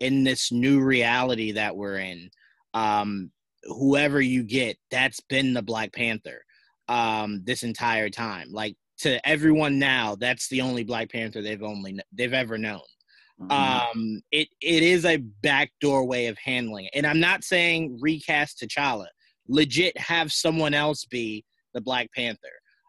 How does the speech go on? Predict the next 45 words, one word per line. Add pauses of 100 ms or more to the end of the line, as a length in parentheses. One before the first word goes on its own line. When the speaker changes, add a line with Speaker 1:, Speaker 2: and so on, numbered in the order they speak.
(120)
Speaker 1:
Um,
and
you
explain
it
in
Black
Panther
two
if
you
want. (480)
Um,
but
that (100)
is
a
way
to
handle
it,
that
it (120)
takes
some
of
the
pressure
off
of
whenever
this
movie
does,
uh, (280)
go
into
production, (320)
of
putting (140)
all
that
pressure
on
them,